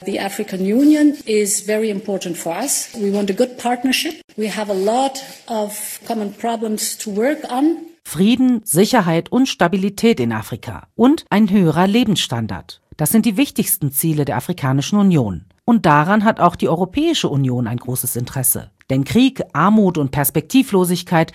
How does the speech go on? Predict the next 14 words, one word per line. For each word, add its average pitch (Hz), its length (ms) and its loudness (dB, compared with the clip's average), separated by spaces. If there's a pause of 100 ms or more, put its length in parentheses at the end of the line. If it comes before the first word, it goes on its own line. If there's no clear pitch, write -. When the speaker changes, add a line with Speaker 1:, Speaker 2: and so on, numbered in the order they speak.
(140)
Speaker 2:
sind 208 220 2
die 220 100 4
Hauptgründe 160 600 0
dafür, 175 380 4
dass 170 200 0
Afrikaner 190 580 0
nach 143 180 0
Europa 175 400 0
flüchten. - 640 -10
Unter 185 240 2
ihnen 254 260 4
viele 247 280 2
junge 190 300 4
Männer. 214 440 4